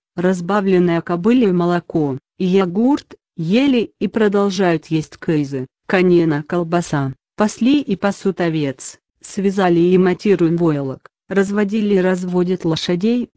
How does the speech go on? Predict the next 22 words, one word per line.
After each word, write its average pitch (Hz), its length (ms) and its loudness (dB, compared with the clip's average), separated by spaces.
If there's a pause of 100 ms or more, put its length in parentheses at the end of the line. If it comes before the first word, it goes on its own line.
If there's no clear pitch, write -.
(120)
лакомились 170 840 0
кониной. 151 640 0 (100)
Пожалуй, 240 720 2 (240)
следует 202 600 0
добавить, 160 680 -2 (200)
что - 280 -4
в 202 100 0
исландском 160 580 -2
языке 160 560 0
есть 180 320 2
звучные 190 580 -2
тюркские - 640 -2
выражения, 175 800 0 (200)
любой 185 420 4
пример 196 480 0
меркнет 185 600 0
по 190 80 -4
сравнению 185 680 0
с 165 120 -4
буксиром, 151 800 -4 (220)
флаг, 226 560 -2 (240)
знамя, 143 600 -2